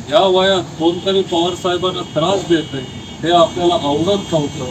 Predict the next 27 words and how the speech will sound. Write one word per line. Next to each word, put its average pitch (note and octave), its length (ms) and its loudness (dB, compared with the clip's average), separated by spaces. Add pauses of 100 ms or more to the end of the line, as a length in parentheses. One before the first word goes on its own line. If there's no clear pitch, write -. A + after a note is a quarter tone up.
(300)
ते D#3 60 2
आपल्याला E3+ 440 6
बघवत D3+ 560 0
नव्हतं. C3+ 300 -4 (420)
त्याच्यामुळं G3+ 460 2 (100)
खऱ्या F#3+ 180 0
अर्थानं F#3 440 0
आपण F3 260 2
सगळे E3+ 360 2
इथं D#3 280 2
आलो, D#3 200 2 (160)
एक E3 160 2
झालो, D3+ 400 0 (100)
काम D#3 180 2
करायला D3+ 420 -2
लागलो, C#3+ 340 -2
हे E3+ 300 -2 (520)
विसरून D#3+ 560 -2
चालणार D3 500 -2
नाही. C3+ 340 -6 (1040)
स्वाभिमान F3+ 520 6 (120)
यात्रा F#3+ 300 0
आपण F#3 300 0
हे F3+ 80 0
नाव E3 240 4
का E3+ 180 -2
दिलं? E3 340 -4